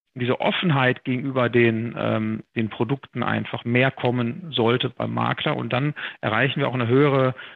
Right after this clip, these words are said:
äh, Absicherung, als das jetzt ist. Und bei den fünfundzwanzig Prozent will ich einfach dazu sagen, ähm, wir gehen ja jetzt bei fünfundzwanzig von hundert Prozent ist das Beste aus. Da sind natürlich auch ganz viele drin, da macht's gar keinen Sinn, die zu versichern. Da macht's keinen Sinn, weil die noch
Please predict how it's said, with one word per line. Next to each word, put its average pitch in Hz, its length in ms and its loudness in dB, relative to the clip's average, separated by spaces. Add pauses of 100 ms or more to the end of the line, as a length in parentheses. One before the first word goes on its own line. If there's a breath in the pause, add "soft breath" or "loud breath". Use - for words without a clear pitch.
(120 loud breath)
äh, 120 100 -6
Absicherung, 123 760 -2
als 110 300 -2
das - 140 -4
jetzt - 160 -2
ist. 160 200 4 (400 loud breath)
Und 110 80 -10
bei 120 100 0
den 117 120 0
fünfundzwanzig 135 580 0
Prozent 156 520 2 (180)
will 135 200 -2
ich 143 100 0
einfach 127 200 0
dazu 127 320 -2
sagen, 127 420 0 (300 loud breath)
ähm, 110 360 -2
wir 117 120 -2
gehen 120 160 2
ja 120 80 2
jetzt 113 180 2
bei 107 80 -4
fünfundzwanzig 127 480 -2
von 113 160 -2
hundert 151 240 4
Prozent 131 380 0
ist - 100 -4
das 117 100 0
Beste - 360 0
aus. 170 240 2 (340 loud breath)
Da 117 140 0
sind 151 100 2
natürlich 139 300 0
auch 120 60 -2
ganz 127 200 -2
viele 135 220 0
drin, 135 420 0 (180)
da 127 80 -2
macht's 127 220 -4
gar 131 80 -2
keinen 117 260 0
Sinn, 170 260 6
die 131 120 -2 (220)
zu 147 100 0
versichern. 120 600 0
Da 117 120 -4
macht's 123 240 -4
keinen 120 160 0
Sinn, 135 160 2
weil 120 160 0
die 120 160 2
noch 117 160 -4